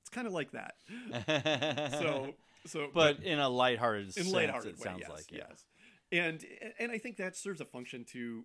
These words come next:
Speaker 1: you know, that's going back to, like, the jester. There, uh, clowns can serve a kind of a press, pressure release function, and comedy for that matter. That's what it does. You know, it's kind of like taking some of these things that everybody is very tense about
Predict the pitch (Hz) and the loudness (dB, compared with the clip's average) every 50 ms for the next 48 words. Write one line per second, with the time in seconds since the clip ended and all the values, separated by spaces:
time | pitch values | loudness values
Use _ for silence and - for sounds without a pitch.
0 | _ - - 180 175 143 127 117 117 110 - _ _ _ - - 156 151 - - | _ -8 -6 -4 -2 -2 -4 -4 -8 -10 -16 _ _ _ -10 -10 -10 -8 -8 -8
1 | 165 151 127 127 120 - - 131 117 110 107 - 110 104 107 110 107 107 - - | -6 -6 -4 -6 -8 -8 -8 -10 -10 -10 -12 -14 -18 -14 -12 -12 -12 -12 -12 -12
2 | 135 123 127 123 _ _ _ _ _ _ _ - - 139 147 151 - _ _ _ | -12 -12 -12 -14 _ _ _ _ _ _ _ -10 -8 -6 -6 -8 -10 _ _ _
3 | - 151 147 - - _ _ _ _ - - - 139 131 135 139 139 131 - - | -16 -16 -16 -16 -20 _ _ _ _ -16 -10 -6 -4 -4 -4 -4 -8 -10 -10 -12
4 | 135 120 - - - 127 127 123 113 - - 127 - - 131 127 117 104 107 _ | -12 -12 -12 -12 -10 -10 -10 -10 -12 -14 -20 -20 -16 -12 -10 -10 -10 -10 -12 _
5 | _ - 127 113 - - - _ _ _ - - 143 - - 165 165 160 151 156 | _ -14 -12 -12 -12 -14 -18 _ _ _ -12 -10 -10 -8 -8 -10 -10 -10 -10 -12
6 | 160 175 185 202 196 - - - - - _ _ _ _ _ - 180 185 226 - | -12 -10 -10 -10 -10 -10 -12 -18 -20 -20 _ _ _ _ _ -12 -12 -10 -10 -10
7 | - 226 233 240 247 247 _ _ - _ _ - 151 160 156 - - 190 254 269 | -12 -14 -12 -14 -14 -16 _ _ -20 _ _ -4 -4 -4 -4 -4 -4 -4 -4 -4
8 | 214 127 120 110 - - 131 117 117 113 117 - 117 110 110 110 110 107 104 104 | -6 -8 -10 -12 -14 -14 -14 -12 -10 -10 -10 -10 -12 -12 -12 -12 -12 -12 -12 -14
9 | 107 110 - 123 110 110 - - 120 113 110 - 165 143 110 110 - - - 131 | -14 -12 -10 -10 -10 -10 -12 -14 -12 -12 -12 -10 -10 -10 -10 -10 -14 -18 -14 -12
10 | 123 117 113 110 113 113 - - - - 127 120 101 120 107 - _ - - - | -10 -10 -10 -10 -10 -12 -14 -14 -14 -12 -12 -10 -10 -12 -14 -16 _ -20 -20 -20
11 | _ - - 156 147 147 143 135 - 151 143 127 120 - - - - 226 214 156 | _ -12 -10 -10 -8 -8 -10 -8 -8 -8 -6 -6 -6 -8 -8 -6 -8 -8 -8 -8
12 | 127 113 113 110 110 104 113 104 120 120 117 110 110 104 117 117 110 101 - - | -8 -10 -12 -12 -12 -12 -12 -10 -10 -8 -8 -8 -12 -10 -12 -12 -12 -12 -12 -10
13 | 147 143 139 - 117 117 110 107 104 104 | -10 -10 -10 -10 -10 -8 -8 -8 -8 -12